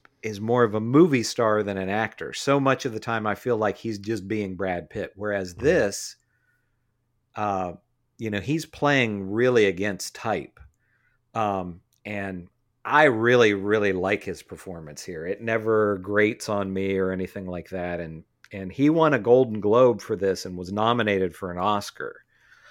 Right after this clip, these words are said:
Speaker 1: Um, so I, I've always just felt like this performance really stands out in his career because it's so different.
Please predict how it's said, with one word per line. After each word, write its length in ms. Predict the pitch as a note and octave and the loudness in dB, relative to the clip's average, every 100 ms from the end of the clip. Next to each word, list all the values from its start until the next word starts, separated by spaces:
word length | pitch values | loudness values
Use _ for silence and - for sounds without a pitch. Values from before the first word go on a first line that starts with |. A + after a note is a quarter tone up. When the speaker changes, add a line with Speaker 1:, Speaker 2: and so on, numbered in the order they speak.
| - _ - | -20 _ -4
Speaker 1:
Um, 400 | G#2+ F#2+ F#2 - | -2 -2 -6 -14
so 420 | - - G#2+ G2+ - | -12 -2 0 0 -4
I, 100 | G2+ - - | -12 -12 -2
I've 320 | B2+ D#3 B2 | 2 2 6
always 260 | B2+ A#2 | 8 6
just 220 | A2 - - | 2 -8 0
felt 240 | A#2 A2 | -2 0
like 200 | G#2+ F#2+ | -4 -4
this 160 | A2+ - | -6 -10
performance 540 | G#2 - A2+ G#2 - | -14 -10 -6 -6 -6
really 260 | G2+ G#2 F#2 | -4 -2 -2
stands 460 | - A2 G#2 F#2+ | -6 -6 -6 -4
out 180 | G2+ G2 | -4 -4
in 140 | F2+ | -4
his 160 | F#2 F2 | -8 -12
career 480 | - G2 F2 G2 F2 | -12 -10 -4 -4 -4
because 320 | D#2+ F2 F2+ | -8 -14 -14
it's 180 | E2+ - | -14 -12
so 260 | - A2+ | -2 -2
different. 720 | G#2+ G#2 A2+ - E2+ D#2 - | 0 0 -2 -2 -10 -10 -18